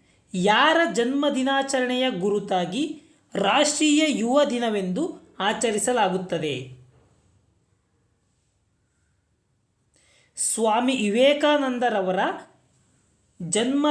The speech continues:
ದಿನಾಚರಣೆಯ ಗುರುತಾಗಿ ಜನವರಿ ಹನ್ನೆರಡನ್ನು ರಾಷ್ಟ್ರೀಯ ಯುವ ದಿನವೆಂದು ಆಚರಿಸಲಾಗುತ್ತದೆ.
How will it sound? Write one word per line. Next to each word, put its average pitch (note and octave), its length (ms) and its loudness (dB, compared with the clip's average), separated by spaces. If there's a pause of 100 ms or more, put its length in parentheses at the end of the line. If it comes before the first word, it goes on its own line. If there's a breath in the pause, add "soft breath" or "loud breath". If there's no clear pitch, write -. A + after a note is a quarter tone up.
ದಿನಾಚರಣೆಯ B3 800 0
ಗುರುತಾಗಿ F#3 960 -2 (280)
ಜನವರಿ C4+ 500 2
ಹನ್ನೆರಡನ್ನು F#3+ 1200 -4
ರಾಷ್ಟ್ರೀಯ B3+ 680 0
ಯುವ A3 380 2
ದಿನವೆಂದು A3+ 960 -4
ಆಚರಿಸಲಾಗುತ್ತದೆ. E3+ 1300 -2